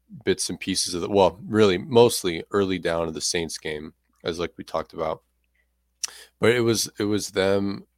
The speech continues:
doing it for a full four quarters for all three downs, all four downs, 'cause they had some fourth downs they had, had to defend as well. Um, I mean, clearly the themes were this game, narrowing down the calls, narrowing down, which really means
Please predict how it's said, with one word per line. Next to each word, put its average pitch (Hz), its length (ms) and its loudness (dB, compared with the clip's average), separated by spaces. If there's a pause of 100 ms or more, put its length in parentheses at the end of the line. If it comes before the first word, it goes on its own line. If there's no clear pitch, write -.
(380)
doing 202 260 0
it 208 100 -8
for 185 180 -6
a - 60 -6
full 92 560 -4 (160)
four 95 340 -4
quarters 90 640 -2
for 82 280 -8
all 82 200 -2
three 82 300 -12
downs, 73 360 -8
all 85 140 -6
four 98 280 0
downs, 78 360 -8
'cause 80 220 -14
they 82 140 -2
had 78 100 -4
some 82 160 -10
fourth - 300 -6
downs 78 320 -8
they 85 100 -2
had, 82 320 -10
had 87 200 -8
to 85 60 -14
defend 87 320 -6
as 80 140 -8
well. 92 220 2 (500)
Um, 95 440 4 (140)
I 107 60 0
mean, 107 140 2
clearly 113 360 2
the 98 100 2
themes 104 360 -2
were 95 160 2
this 87 240 -4
game, 85 440 -4 (1080)
narrowing 107 500 4
down 98 240 4
the 95 60 0
calls, 87 760 0 (120)
narrowing 90 500 0
down, 87 220 -2
which 92 180 -4
really 113 300 2
means 85 640 -6